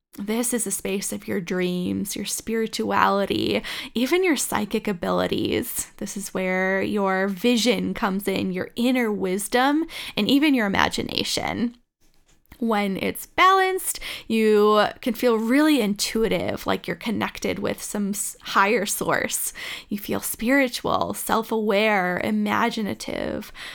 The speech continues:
open-minded, focused, and your thoughts and visions feel really clear to you. Like, you can see them easily. When it's imbalanced, you might experience nightmares commonly.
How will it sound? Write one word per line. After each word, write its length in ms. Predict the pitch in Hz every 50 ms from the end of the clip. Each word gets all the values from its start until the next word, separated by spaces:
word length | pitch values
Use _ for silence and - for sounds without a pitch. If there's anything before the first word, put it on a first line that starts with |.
| - - _ _
open-minded, 1120 | 247 269 262 - 262 240 233 226 233 226 226 233 226 233 220 220 220 214 208 208 208 202 202
focused, 920 | - - - 220 226 220 226 - 226 214 208 208 208 208 214 - - -
and 420 | - 214 214 208 214 214 214 208
your 80 | 220 220
thoughts 460 | 208 - - 240 254 277 277 277 -
and 120 | 220 214 202
visions 460 | 208 185 185 - 185 185 180 190 -
feel 240 | - - 180 185 190
really 540 | 190 190 190 220 220 220 220 202 180 185
clear 360 | 175 - - - 180 - - -
to 180 | - - - -
you. 340 | - - - - - - 214
Like, 160 | 226 - -
you 260 | _ _ _ - - 202
can 60 | 175
see 300 | - - - - 190 185
them 220 | 175 175 175 - -
easily. 640 | - - - - - - - - - - 214 - _ _ _ _ _ - - - - - - _
When 160 | - 208 220
it's 160 | 208 208 - -
imbalanced, 1040 | - 277 330 403 440 403 285 202 175 185 180 202 233 277 381 - - - - -
you 100 | 214 220
might 360 | 220 220 220 214 254 294 302
experience 920 | 262 233 - - - - 214 196 196 208 208 208 208 202 214 208 - - - _ _
nightmares 640 | 202 202 208 214 208 - 226 202 180 175 170 185 -
commonly. 800 | - - 196 180 185 185 180 180 180 170 156 107 107 - 190 208